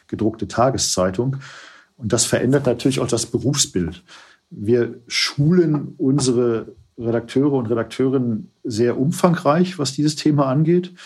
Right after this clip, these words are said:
Also es ist nicht so, dass wir sagen, „Guck dir das selbst an und friss oder stirb“, sondern es gibt Schulungen, es gibt Seminare, ähm, die Leute werden daran herangeführt oder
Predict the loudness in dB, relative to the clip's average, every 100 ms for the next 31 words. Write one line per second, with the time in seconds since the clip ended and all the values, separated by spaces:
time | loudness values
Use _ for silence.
0 | -20 -20 _ _ -10 -8 -6 -2 0 2
1 | 2 0 0 0 2 2 2 -2 -2 -2
2 | 0 0 -2 -2 -2 0 0 0 -2 -4
3 | -4 -8 -18 -14 -2 -2 -2 -4 -4 0
4 | 0 0 -2 -2 0 0 -4 -10 -14 -14
5 | -10 -10 -10 -2 2 2 0 -4 -6 -6
6 | -8 -4 0 2 4 2 2 0 -2 -6
7 | -12 -10 -8 -6 -4 -4 -4 -2 -2 -2
8 | -2 -2 -4 -6 -2 0 2 0 2 2
9 | 2 0 -10 -16 -16 -10 -6